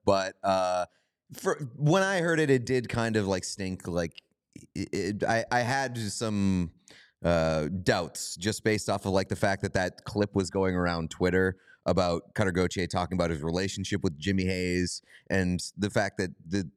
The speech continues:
this podcast was recorded, like, an hour and a half after it. It just screamed, like, "Mm, maybe he saw that on Twitter and had a reactionary heat of the moment thing and threw that out there." Whether or not that's true, whatever. Uh,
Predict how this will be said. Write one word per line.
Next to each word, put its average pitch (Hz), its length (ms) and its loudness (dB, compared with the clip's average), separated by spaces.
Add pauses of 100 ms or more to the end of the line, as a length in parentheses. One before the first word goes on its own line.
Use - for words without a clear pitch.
this 98 140 0
podcast 90 520 -2
was 85 100 -4
recorded, 87 340 0
like, 78 280 -6 (160)
an 98 200 -2
hour 90 340 0
and 87 80 -2
a 85 60 -2
half 80 380 -4
after 82 360 0
it. 82 140 -4 (220)
It 185 140 2
just - 180 -4
screamed, 131 320 -2
like, 101 200 2
"Mm, 131 40 -4 (240)
maybe 110 240 0
he 107 100 0
saw 95 200 -2
that 90 140 -2
on 87 100 -2
Twitter 85 360 0
and 82 200 -2
had 90 220 -2
a 82 40 -2
reactionary 82 880 -2
heat 95 180 -4
of 85 60 -2
the 82 60 -4
moment 82 400 -4
thing 80 240 -6
and 80 80 -10
threw 90 240 0
that 78 160 -4
out 80 260 -4
there." 76 240 -2 (360)
Whether 170 260 4
or 160 60 4
not 147 220 2
that's 113 220 0
true, 110 420 4
whatever. 104 640 2 (180)
Uh, 95 140 2